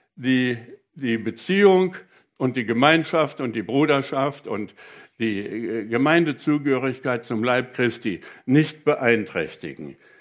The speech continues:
Ich denke, das soll uns gesagt werden hier. Alle gehören sie uns, Mose und Elia und die Propheten.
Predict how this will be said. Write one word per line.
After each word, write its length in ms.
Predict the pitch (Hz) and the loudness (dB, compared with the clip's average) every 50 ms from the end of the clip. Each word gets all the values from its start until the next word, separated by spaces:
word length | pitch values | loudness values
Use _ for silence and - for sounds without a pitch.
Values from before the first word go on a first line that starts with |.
| _ _ _ | _ _ _
Ich 140 | - 127 - | -12 -12 0
denke, 300 | - 156 151 143 127 147 | 4 4 4 4 2 2
das 300 | 127 156 170 180 180 - | 4 4 2 2 0 -6
soll 280 | 156 139 139 151 156 156 | -8 0 2 2 2 4
uns 340 | 151 143 147 139 135 - | 2 0 0 0 -4 -4
gesagt 500 | - 156 123 131 123 113 113 110 - - | -6 -4 0 2 2 2 2 0 -2 -4
werden 300 | - 101 95 90 98 104 | -2 0 0 0 -2 -6
hier. 300 | 90 - 95 92 80 71 - - - - - - - - - _ | -6 -4 -2 -4 -4 -4 -8 -16 -20 -20 -20 -20 -20 -20 -16 _
Alle 260 | - 165 180 196 196 - | 2 4 4 4 2 2
gehören 360 | 190 185 180 185 180 180 180 | 4 2 4 4 4 2 2
sie 120 | 156 170 | 2 4
uns, 420 | 185 165 151 147 117 95 - - - | 6 6 6 6 4 0 -6 -6 -4
Mose 420 | 147 151 170 190 196 185 160 180 | 2 4 6 6 6 4 4 2
und 220 | 156 156 151 151 | 2 2 2 2
Elia 500 | 147 139 139 143 156 180 185 180 170 156 | 2 2 4 4 4 4 6 4 4 4
und 140 | 147 139 139 | 2 0 -2
die 100 | 151 147 | -2 -4
Propheten. 680 | 139 - 147 139 131 - - 170 170 170 170 170 165 160 | -4 0 -2 -2 0 4 4 4 4 4 2 -4 -4 -4